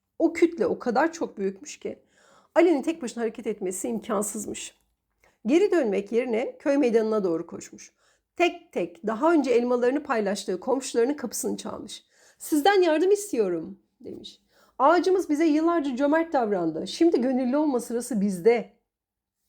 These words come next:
Ali'nin yardımsever çağrısı kalplere dokunmuş. Tüm köylüler kürekleri ve elleriyle dereye koşmuşlar. Birlikte çalışarak o büyük toprak yığınını kaldırmışlar. Su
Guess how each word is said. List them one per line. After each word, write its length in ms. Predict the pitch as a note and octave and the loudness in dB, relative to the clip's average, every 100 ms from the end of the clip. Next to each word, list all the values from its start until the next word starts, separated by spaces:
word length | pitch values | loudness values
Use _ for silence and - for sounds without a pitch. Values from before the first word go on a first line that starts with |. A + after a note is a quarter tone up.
| _ _ _ _ _ _ _ _ _ _ _ | _ _ _ _ _ _ _ _ _ _ _
Ali'nin 380 | G4 F4+ C#4+ C#4+ | 2 4 4 4
yardımsever 640 | B3 A#3 A#3 A3+ A#3 A#3 A3+ | 2 2 0 -2 -2 -2 -2
çağrısı 440 | A#3+ F#3+ F#3+ - | -2 -2 -4 -6
kalplere 500 | - G#3+ G#3+ G3 F#3+ | -4 -4 -2 -2 -2
dokunmuş. 460 | E3+ D3+ D3+ - - | -4 -8 -14 -14 -6
Tüm 240 | F#4+ G4 | -2 -2
köylüler 640 | - A#3+ G3+ F3 E3+ - - | 0 0 0 -2 -4 -6 -10
kürekleri 520 | A#3+ A#3 A#3 C#4+ F4+ | -2 -2 0 -2 0
ve 60 | |
elleriyle 840 | C4 B3 A#3+ A#3+ C4+ A#3+ G3+ B3+ A#3+ | 0 0 0 0 0 0 2 2 2
dereye 300 | A#3 A#3+ A#3 | 4 2 0
koşmuşlar. 840 | G#3+ - G3 - F2 - - - _ _ _ - | -6 -6 -12 -12 -12 -14 -16 -20 _ _ _ -4
Birlikte 340 | C#4 D#4+ F4 | 0 2 2
çalışarak 580 | - B3+ A#3 A#3+ G#3 A3+ | 0 -2 0 0 0 -2
o 100 | G#3+ | 0
büyük 180 | D4 D4 | -2 -2
toprak 360 | B3 B3+ B3 | -4 -4 -4
yığınını 280 | A3+ G#3 A#3 | -2 -2 -2
kaldırmışlar. 880 | A#3 G3+ F3 E3 F3 - G#3+ E3+ - _ _ _ _ - | -4 -4 -4 -4 -6 -6 -6 -6 -12 _ _ _ _ -6
Su 480 | - F4+ G#4+ C#5 | 0 4 4 2